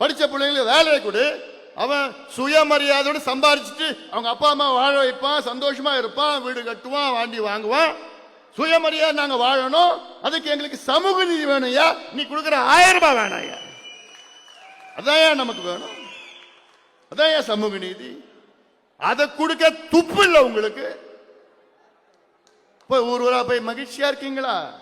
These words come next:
மகிழ்ச்சியா இருக்கீங்களா?" என்னய்யா மகிழ்ச்சி? நாசப்படுத்திட்டானுங்க, நாசப்படு-, நாசமா போச்சு தமிழ்நாடு. தமிழ்நாட்டை பேரை மாத்தி குடிகார நாடு, கஞ்சா நாடு, போதை நாடா மாத்திட்டு போங்களேன்.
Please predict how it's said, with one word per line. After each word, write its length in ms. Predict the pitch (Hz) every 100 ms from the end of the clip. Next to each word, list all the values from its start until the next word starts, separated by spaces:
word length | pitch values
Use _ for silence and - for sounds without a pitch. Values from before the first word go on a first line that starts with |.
| - -
மகிழ்ச்சியா 380 | 226 214 - -
இருக்கீங்களா?" 420 | - - - -
என்னய்யா 340 | 208 233 220
மகிழ்ச்சி? 440 | 135 127 127 - - - 214 _ _ _ _ _ _ _ _ _ _ _ _ _ _ -
நாசப்படுத்திட்டானுங்க, 1120 | 131 185 220 247 269 277 233 202 185 170 151 139
நாசப்படு-, 600 | 165 226 254 269 233 175
நாசமா 480 | 165 208 247 285 285
போச்சு 220 | 254 - -
தமிழ்நாடு. 420 | 175 175 - - _ _ _ _ _ -
தமிழ்நாட்டை 420 | 190 254 262 254
பேரை 240 | 240 233
மாத்தி 320 | 240 247 254 -
குடிகார 580 | 214 269 269 254 240
நாடு, 420 | 220 202 196 180 135 - - -
கஞ்சா 460 | 185 262 277 294 269
நாடு, 380 | 220 196 170 139 - - -
போதை 460 | 147 262 330 311 277
நாடா 260 | 240 220 208
மாத்திட்டு 380 | 185 175 175 165
போங்களேன். 400 | 151 139 143